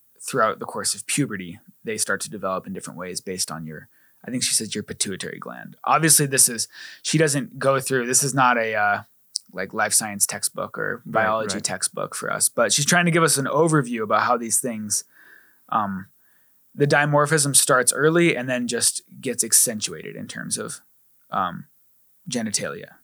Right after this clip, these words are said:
Speaker 1: So not just your secondary sex characteristics, they'd be referred to as primary. Um,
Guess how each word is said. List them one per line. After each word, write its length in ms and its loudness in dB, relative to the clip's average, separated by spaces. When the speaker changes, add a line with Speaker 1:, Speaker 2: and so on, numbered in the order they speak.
Speaker 1:
So 140 -4
not 180 4
just 180 0
your 80 -6
secondary 580 2
sex 320 -2
characteristics, 580 -8
they'd 160 -12
be 80 -12
referred 400 -8
to 100 -10
as 160 -4
primary. 640 -8
Um, 340 -2